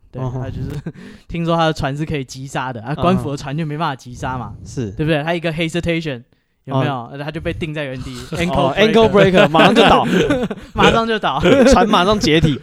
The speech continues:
Speaker 1: <laughs> 对，他的船马上受伤。<laughs> 至少两三个月不能下床。<laughs> 对，呃，那就是他，还有他说他的那个大炮
Speaker 2: 哎。
Speaker 1: 射程也是，他，他改良过的枪炮射程也比官府制的还要就是远。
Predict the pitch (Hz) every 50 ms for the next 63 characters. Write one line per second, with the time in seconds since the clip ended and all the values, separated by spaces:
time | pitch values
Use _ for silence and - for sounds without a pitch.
0 | - 226 - - 185 180 - - 226 208 185 226 202 196 - - 254 - 214 -
1 | - - 190 190 208 196 156 160 180 175 185 180 - 170 - 208 151 135 135 -
2 | - - - 214 - 233 226 175 - - - 190 - - - 233 202 190 175 170
3 | 185 - - 165 185 190 190 185 175 175 160 185 156 135 - - 151 139 139 -
4 | 113 123 135 - 220 214 190 226 220 185 254 381 - - - 381 - 233 254 233
5 | 226 - - - 233 - - - _ _ _ - 165 131 127 147 _ 170 170 170
6 | 170 175 180 170 170 175 _ - 190 185 180 180 170 165 - 185 185 180 180 170
7 | 170 180 196 180 156 151 _ 175 175 170 165 175 165 165 180 175 165 156 151 147
8 | 156 147 151 _ - 160 143 135 - 160 135 110 107 _ _ _ _ _ 156 175
9 | 185 202 165 143 - 135 123 123 123 123 117 151 143 175 185 175 165 _ _ -
10 | 208 196 _ - 160 151 143 143 143 160 170 190 180 160 151 - 170 156 160 170
11 | 175 139 127 131 - 208 180 147 135 127 139 143 151 151 151 135 - - 165 156
12 | 170 165 - 127 123 - - 151 135 123 120 110 - _ _ _ _ _ _ 135
13 | 131 135 139 139 135 - 143 131 135 135 127 120 120 110 110